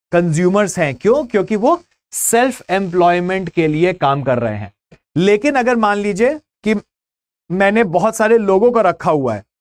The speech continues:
ठीक है, मेरा एक पूरा फुल फ्लेजेड बिजनेस है और मैं उस बिजनेस को रन करने के लिए कोई सामान खरीदता हूं,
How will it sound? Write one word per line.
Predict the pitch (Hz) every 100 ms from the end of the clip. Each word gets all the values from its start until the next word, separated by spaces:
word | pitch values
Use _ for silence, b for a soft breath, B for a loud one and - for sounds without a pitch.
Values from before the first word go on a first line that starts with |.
| _ _ _ _ _ _ _ _ _ -
ठीक | 165
है, | 180
मेरा | 175 202
एक | 196
पूरा | 185 202
फुल | 202 202 220
फ्लेजेड | 196 180 220 185
बिजनेस | 165 165 202 196 135
है | 104 _ _ _ _ -
और | 170
मैं | 202
उस | 214 214
बिजनेस | 151 175 180 247 240
को | 202
रन | 151 214 240
करने | 233 220
के | 208
लिए | 220
कोई | 202 190
सामान | 175 170 170
खरीदता | 147 123 120
हूं, | 95